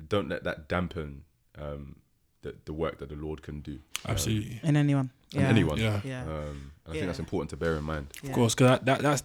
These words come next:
Speaker 2: that speaks not to Kanye, but to the power of God,
Speaker 1: Mm.
Speaker 2: to
Speaker 3: Yeah.
Speaker 2: his love. Um, so we, we, we shouldn't, we shouldn't have blinders on when it comes to what God is capable of.
Speaker 3: Yeah.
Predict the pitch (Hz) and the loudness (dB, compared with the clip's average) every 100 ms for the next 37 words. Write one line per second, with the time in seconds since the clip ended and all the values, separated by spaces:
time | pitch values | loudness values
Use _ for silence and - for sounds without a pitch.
0 | 143 135 - 147 127 139 120 - 123 135 | 0 2 6 6 6 4 2 2 6 6
1 | 104 107 95 - 110 120 107 98 101 123 | 4 -2 -6 -4 0 2 2 0 0 0
2 | 113 110 110 98 76 - 170 135 123 110 | -2 -2 -2 -2 -6 0 4 6 4 0
3 | 101 - - 110 107 104 101 104 _ - | -6 -10 -10 -4 -2 -2 -6 -10 _ -12
4 | 110 107 117 120 127 113 104 - _ _ | -10 -8 -6 -6 -4 -6 -8 -14 _ _
5 | _ _ 120 135 117 101 98 110 110 104 | _ _ -4 0 0 -2 -2 0 0 -2
6 | 104 101 98 - 110 107 98 101 107 101 | -6 -8 -8 -10 -12 -12 -14 -10 -10 -10
7 | - 104 101 98 101 101 _ _ - 156 | -10 -12 -12 -14 -12 -12 _ _ -6 -2
8 | 143 143 | -2 -2